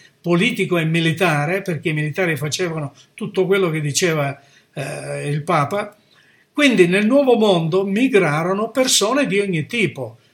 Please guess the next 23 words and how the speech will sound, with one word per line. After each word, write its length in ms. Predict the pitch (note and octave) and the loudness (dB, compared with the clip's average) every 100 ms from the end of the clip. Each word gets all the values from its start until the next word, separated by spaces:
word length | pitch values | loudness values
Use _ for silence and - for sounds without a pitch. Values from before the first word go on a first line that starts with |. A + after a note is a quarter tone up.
| _ _ _ | _ _ _
criminali 840 | - D#3 D#3 D#3 F#3 A#3 F#3 C3 C3 | -8 -4 -2 -2 -2 0 0 -2 -4
che 160 | F#3 | -2
fuggivano 640 | - F#3+ D3+ A3+ A3+ F#3 E3 | 0 -2 0 -2 0 0 0
alla 180 | D#3 D3 | 0 0
pena 260 | F3+ D#3 | -2 -2
di 100 | D3+ | -2
morte, 600 | D3+ A#3+ F3 - D3+ C3 - _ _ _ _ _ _ | -2 -2 -4 -4 -8 -8 -12 _ _ _ _ _ _
fuggivano 640 | - - C#3+ E3 F#3+ D#3 | -20 -8 -4 -2 0 -2
dall'Europa, 800 | C#3+ D3 D3+ D#3+ A3 E3 C#3 B2+ _ _ - - | -2 -2 -2 0 0 -2 -4 -10 _ _ -20 -8
avventurieri 840 | F3 D#3+ A3 G#3+ G#3+ G#3+ A#3 A3 G3 | -4 0 2 2 0 0 0 0 0
cattolici 760 | F#3 F3+ A#3+ C4 A3 - F#3+ | 0 0 -2 0 -2 0 2
e 160 | F#3+ F#3 | 2 0
anche 340 | F#3 A3 G#3 | -4 -4 -4
protestanti 1120 | D#3 G3 F#3+ F#3 D3+ - A3+ A#3 A3 A3+ G#3+ G#3+ - - _ | -4 -4 -4 -2 -2 -2 -4 -4 -6 -4 -6 -8 -20 -20 _
in 220 | G#3 D#3+ | -4 -2
cerca 320 | E3 G3 - | 0 -2 -2
di 120 | F3 | -2
fortuna, 720 | C3+ D#3+ C3 C#4 B3 E3+ C3 - _ _ - - | -2 -4 -4 0 2 0 -2 -8 _ _ -20 -16
ma 300 | - D3+ E3 | -4 0 0
anche 320 | G#3 C4 C4 F#3 | 2 0 2 2
giudei 720 | C3+ A3 F3+ E3+ E3 G#3 A3+ | 2 0 4 4 4 2 2
e 60 | |
sabatari 920 | - - D#3 E3 F3 D#3 C#3 C#3+ F3+ | 0 0 0 -2 -2 -2 0 -2 -6